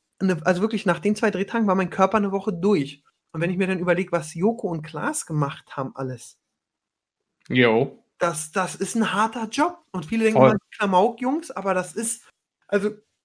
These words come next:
Speaker 1: wir brauchen nicht drüber reden, dass wir überbezahlt sind. Wir brauchen nicht drüber reden, dass wir, ähm, gutes Geld verdienen und einen Traumjob haben. Aber,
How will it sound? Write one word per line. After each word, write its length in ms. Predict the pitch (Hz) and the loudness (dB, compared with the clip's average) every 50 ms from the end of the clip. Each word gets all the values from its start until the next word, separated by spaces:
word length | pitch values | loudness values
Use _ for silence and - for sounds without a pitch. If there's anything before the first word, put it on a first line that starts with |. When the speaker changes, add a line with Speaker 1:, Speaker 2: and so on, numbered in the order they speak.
| _ _ _ _ _ - | _ _ _ _ _ -4
Speaker 1:
wir 80 | 254 | 0
brauchen 240 | 214 247 240 240 262 | 4 4 6 8 6
nicht 160 | 285 277 - | 6 4 4
drüber 160 | 269 247 247 208 | 6 6 8 8
reden, 140 | 214 226 | 8 8
dass 160 | 220 208 208 - | 8 6 6 2
wir 60 | 175 | 0
überbezahlt 540 | 185 185 196 170 170 156 - 185 175 175 175 | 4 4 4 4 4 -2 0 2 2 2 2
sind. 160 | 190 185 175 | -2 -4 -2
Wir 80 | 180 | 0
brauchen 180 | 170 190 202 214 | 2 2 4 4
nicht 200 | 220 226 226 - | 2 2 0 0
drüber 200 | 226 208 208 190 | 2 4 4 4
reden, 200 | 185 196 214 214 | 4 2 4 4
dass 200 | 196 190 190 - | 4 2 0 -2
wir, 300 | 190 185 190 190 185 180 - | 0 2 2 2 2 2 2
ähm, 520 | 185 180 175 175 175 170 165 156 - _ _ _ _ _ _ _ _ _ _ _ _ _ _ _ 180 | 4 4 4 4 2 -2 -4 -8 -12 _ _ _ _ _ _ _ _ _ _ _ _ _ _ _ -2
gutes 360 | 175 214 240 233 226 226 226 | 2 4 4 6 6 4 6
Geld 220 | - 202 190 190 - | 6 4 4 6 4
verdienen 280 | 208 190 180 202 196 | 0 2 2 0 -2
und 80 | 190 190 | -2 -4
einen 100 | - 185 | -6 -8
Traumjob 440 | - - 175 175 185 175 175 175 - | 0 0 0 2 4 2 2 2 2
haben. 180 | 185 175 - - | -2 -2 -2 0
Aber, 520 | - 180 208 214 214 240 277 311 294 - | 4 6 6 8 8 8 6 4 4 -4